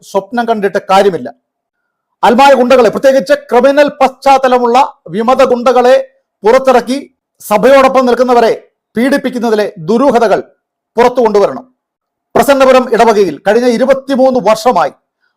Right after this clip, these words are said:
അൾത്താരയിൽ ശുശ്രൂഷ ചെയ്യുന്ന സാജൻ എന്ന് പറയുന്ന കപ്പ്യാരെ സഭയോടൊപ്പം നിന്നു എന്ന ഒറ്റ കാരണം കൊണ്ട് ജോണി കൂട്ടാല എന്ന ക്രിമിനൽ പശ്ചാത്തലമുള്ള ഗുണ്ട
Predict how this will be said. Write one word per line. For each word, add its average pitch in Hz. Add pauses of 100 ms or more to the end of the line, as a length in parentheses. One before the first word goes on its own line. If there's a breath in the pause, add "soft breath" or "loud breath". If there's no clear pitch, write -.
(140)
അൾത്താരയിൽ 262
ശുശ്രൂഷ 262 (100)
ചെയ്യുന്ന 196 (960)
സാജൻ 247
എന്ന് 240
പറയുന്ന 214
കപ്പ്യാരെ 196 (640)
സഭയോടൊപ്പം 254
നിന്നു 247
എന്ന 233 (260)
ഒറ്റ 214 (180)
കാരണം 233
കൊണ്ട് 220 (800)
ജോണി 262 (120)
കൂട്ടാല 254 (120)
എന്ന 220 (240)
ക്രിമിനൽ 262 (120)
പശ്ചാത്തലമുള്ള 226
ഗുണ്ട 190